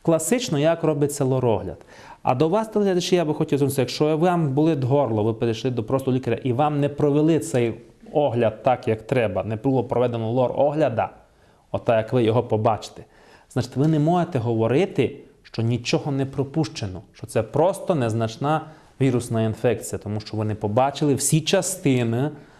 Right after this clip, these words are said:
скажімо, ротоглотки, носоглотки, гортаноглотки, тобто ви не побачили всіх частин,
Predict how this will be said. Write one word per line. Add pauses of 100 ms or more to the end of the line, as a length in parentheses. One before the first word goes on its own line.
(100)
скажімо, (380)
ротоглотки,
носоглотки,
гортаноглотки,
тобто
ви
не
побачили
всіх
частин,